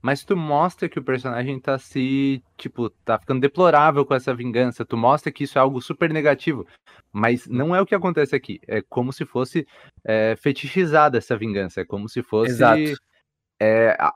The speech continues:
Speaker 1: mostrando como isso é positivo, sabe? É um
Speaker 2: Exato.
Speaker 1: negócio
Speaker 2: É, é, esse é o
Speaker 1: Assim, ó,
Speaker 2: problema.
Speaker 1: e eu vou dizer que eu li esse mangá há muito tempo atrás, quando bastante tempo. Eu li, não tudo, vamos com calma, porque não dá,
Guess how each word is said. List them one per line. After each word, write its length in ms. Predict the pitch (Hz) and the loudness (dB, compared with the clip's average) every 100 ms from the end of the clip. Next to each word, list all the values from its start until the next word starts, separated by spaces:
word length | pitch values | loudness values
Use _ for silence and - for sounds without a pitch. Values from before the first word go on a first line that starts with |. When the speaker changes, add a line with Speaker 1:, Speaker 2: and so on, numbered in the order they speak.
| _ 113 | _ -8
Speaker 1:
mostrando 560 | 113 123 - 117 135 | -4 -4 -2 -2 -2
como 240 | - 135 147 | 0 0 0
isso 160 | - | -2
é 20 | |
positivo, 800 | 156 151 147 160 - 127 120 85 | 0 2 0 -2 -6 -2 -2 -4
sabe? 320 | - 90 78 82 | -8 -8 -8 -8
É 80 | |
um 40 | 101 | -4
Speaker 2:
Exato. 500 | 139 123 107 101 98 | -2 0 2 2 -2
Speaker 1:
negócio 200 | - - _ _ _ _ - | -20 -20 _ _ _ _ -12
Speaker 2:
É, 140 | 131 147 | -8 0
é, 80 | 151 175 | 4 6
esse 40 | |
é 0 | |
o 40 | 208 | 8
Speaker 1:
Assim, 80 | 226 | 8
ó, 40 | |
Speaker 2:
problema. 460 | 208 165 147 117 123 _ _ _ _ _ _ - | 6 6 4 2 -4 _ _ _ _ _ _ -4
Speaker 1:
e 140 | 120 | 4
eu 100 | 135 | 6
vou 100 | 123 | 4
dizer 200 | 127 147 | 0 -4
que 240 | - 139 - | -4 -6 0
eu 400 | 139 165 160 - 117 | 2 2 -2 -4 -4
li 220 | 117 180 | 0 2
esse 180 | 185 165 | 0 -4
mangá 500 | 143 117 95 110 131 _ _ - | -4 -2 -2 -2 -8 _ _ -6
há 100 | 104 | -4
muito 400 | 110 151 196 170 | -2 -2 -4 -4
tempo 220 | 147 135 | -4 -2
atrás, 420 | 120 104 107 123 | -2 0 -2 -4
quando 760 | - 107 101 101 98 95 87 - _ _ _ _ _ _ _ | -10 -10 -8 -6 -4 -4 -6 -10 _ _ _ _ _ _ _
bastante 600 | 82 - 165 - 233 226 | -18 0 0 2 -2 -2
tempo. 300 | - 95 - - | -2 -4 -6 -4
Eu 160 | 113 107 | -2 -2
li, 240 | 113 135 | 0 -2
não 260 | 90 92 98 | -4 -10 -10
tudo, 240 | 104 101 | -12 -12
vamos 220 | 87 90 | -12 -14
com 120 | - 92 | -12 -8
calma, 300 | 101 101 87 | -4 -4 -6
porque 220 | - 98 | -8 -4
não 200 | 92 104 | -2 2
dá, 280 | 92 120 | 2 2